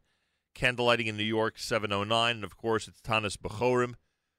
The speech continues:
Uh, in about half a minute, we're gonna go to Rabbi Goldwasser. And I remind you that, um, uh, number one, Rabbi Goldwasser reminds everyone, uh, he reminded me to remind everybody, that once you hear this siyum,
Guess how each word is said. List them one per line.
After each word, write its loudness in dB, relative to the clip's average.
Uh, 4
in -2
about 0
half 2
a -4
minute, -2
we're -4
gonna -4
go 0
to 2
Rabbi 2
Goldwasser. 0
And 0
I 4
remind 2
you -4
that, -4
um, -2
uh, 0
number 0
one, 2
Rabbi 0
Goldwasser 0
reminds 0
everyone, 0
uh, -6
he -4
reminded -2
me 0
to 4
remind 0
everybody, -2
that 4
once 2
you -4
hear -2
this -4
siyum, -2